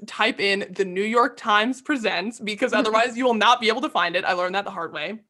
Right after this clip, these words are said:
Speaker 1: But I really went into this documentary like a Britney fan. I've always liked her music. Obviously, she's an icon. My friend Sam said it best, like, she truly walked so future female pop stars could run. And
Speaker 2: Mm-hmm.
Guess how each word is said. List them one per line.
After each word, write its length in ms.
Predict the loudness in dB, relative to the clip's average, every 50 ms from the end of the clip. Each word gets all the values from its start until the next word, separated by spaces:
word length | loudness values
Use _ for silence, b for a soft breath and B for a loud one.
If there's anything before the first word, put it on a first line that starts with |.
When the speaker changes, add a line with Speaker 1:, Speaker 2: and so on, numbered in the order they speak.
| _ -4 2
Speaker 1:
But 140 | 2 4 6 6
I 120 | 4 4
really 200 | 4 2 0 0
went 140 | 0 -2 -2
into 140 | -4 -4 -4
this 140 | -4 -4
documentary 840 | -2 -2 -2 -2 -4 -6 -10 -8 -8 -6 -6 -6 -6 -6 -8 -10 b b b b b b b b
like 180 | 2 2 6 6
a 80 | 6
Britney 300 | 8 8 6 6 6 2
fan. 480 | 2 2 0 2 2 4 4 4 4 4
I've 180 | 4 4 4
always 380 | 4 2 4 4 2 0 -2 -4 -4
liked 320 | 0 2 2 2 2 0
her 60 | -4 -4
music. 360 | -2 -2 -2 -2 -2 -2 2
Obviously, 380 | 4 4 4 4 0 -6 -8 -8
she's 200 | -8 -8 -8 -8
an 100 | -10 -6 -2
icon. 680 | 0 0 0 0 -2 0 0 2 2 2 2 2 0 -4 -4
My 240 | -2 0 2 2 0
friend 260 | 0 -2 -2 -2 -4
Sam 360 | -4 -4 -4 -2 -2 -2 -2
said 160 | -2 -4 -4
it 100 | -4 -2
best, 260 | -2 0 0 0 0 -2
like, 140 | -4 -4
she 240 | -4 -6 -8 -6 -6
truly 460 | -8 -8 -8 -8 -4 -2 -2 -2 -2
walked 580 | -4 -8 -6 -2 0 2 2 2 0 0 -4 -8
so 180 | -4 -2 -2 -2
future 460 | -4 -6 -10 -8 -4 -4 -6 -6 -8 _
female 280 | -8 -6 -2 -2 -2 -4
pop 260 | -4 -4 -4 -4 -4
stars 260 | -4 -6 -6 -6 -8
could 200 | -12 -12 -8 -4 -2
run. 420 | -2 0 0 0 0 0 -2 -4 b b b b b b b b 2
And 440 | 2 4 4 4 2 2 2 0
Speaker 2:
Mm-hmm. 160 | -2 -4 -6